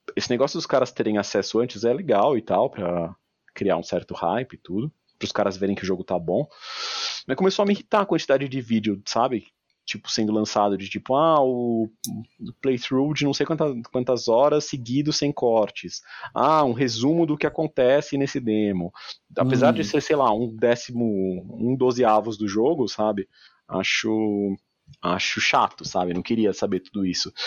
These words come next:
Speaker 1: E aí, tipo, o próprio Vaat, cara, me deu um pouco de raiva, porque ele já tinha feito, lançado sei lá quantos vídeos no, do Elden Ring, de-, desde que saiu o,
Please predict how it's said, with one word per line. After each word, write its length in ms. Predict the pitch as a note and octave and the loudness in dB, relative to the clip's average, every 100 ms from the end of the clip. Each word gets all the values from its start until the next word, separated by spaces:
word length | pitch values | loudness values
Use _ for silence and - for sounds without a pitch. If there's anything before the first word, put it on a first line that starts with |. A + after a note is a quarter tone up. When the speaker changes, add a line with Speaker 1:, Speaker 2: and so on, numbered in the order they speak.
| - - - | -6 -6 -2
Speaker 1:
E 100 | A2 | 2
aí, 200 | G#2 A#2+ | 2 2
tipo, 600 | C3 D#3 - D3+ C3+ A#2+ | -2 -4 0 2 4 2
o 60 | G#2 | 0
próprio 280 | C3+ - G3 | -2 0 2
Vaat, 480 | A3 B2+ C3+ - - | 4 4 4 0 -2
cara, 340 | G2+ F2 F#2 _ | 0 0 -4 _
me 260 | - - A2+ | -10 -2 0
deu 120 | A#2 | 0
um 40 | |
pouco 220 | A#2 B2+ A#2+ | 0 -2 -2
de 80 | A2+ | -2
raiva, 340 | G#2 A2+ A#2+ | 2 2 2
porque 800 | - G#2 - G#2+ G#2+ G#2 G3+ G3 - - | -2 -6 0 2 4 6 4 0 -6 0
ele 100 | B2 | 2
já 40 | D3+ | 2
tinha 80 | G3+ | 0
feito, 280 | C4 C#4 | -2 0
lançado 280 | A3+ E3+ B3 | 0 0 -2
sei 100 | - | 2
lá 100 | D#4 | 2
quantos 440 | - A#3+ A3+ D#3 - | 2 2 0 -2 -2
vídeos 340 | A#2 D3+ B2 | -2 0 0
no, 220 | A2 G#2+ G2 | 2 0 0
do 200 | G#2 G#2+ | 0 2
Elden 260 | G#2+ A2 | 0 0
Ring, 200 | G2 G2 | 0 0
de-, 240 | C#3+ C3 F#2+ | 0 -2 -4
desde 280 | F#2 G#2 - | -2 -4 -2
que 60 | |
saiu 200 | - G#2 | -2 0
o, 260 | G2 F#2 F#2 | 0 -4 -8